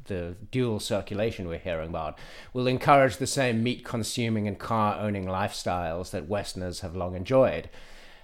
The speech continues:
And of course, by China's push to build infrastructure around the world under the auspices of the Belt and Road Initiative. China's ambitions are energy intensive and are problematic, even without the ghastly number of coal-fired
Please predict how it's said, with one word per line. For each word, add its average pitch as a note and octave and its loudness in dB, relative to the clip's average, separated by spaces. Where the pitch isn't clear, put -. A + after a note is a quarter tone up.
And C3+ 2
of B2 0
course, C3+ 2
by A#2 4
China's G#2 0
push - -4
to - -8
build G#2 -2
infrastructure G#2 -2
around G2 0
the G2 -6
world G2+ 2
under G2 -4
the F#2 -4
auspices G2+ -4
of F#2 -8
the F#2+ -8
Belt F2 -2
and G2+ -4
Road G#2+ -2
Initiative. E2+ -10
China's E3 6
ambitions A2+ 0
are G2+ -2
energy G#2+ -6
intensive D#2+ -12
and G2 -6
are F#2 -2
problematic, A#2+ 0
even C3 0
without B2 4
the B2+ -2
ghastly A2+ 2
number G#2 0
of F#2 -6
coal-fired G2+ 0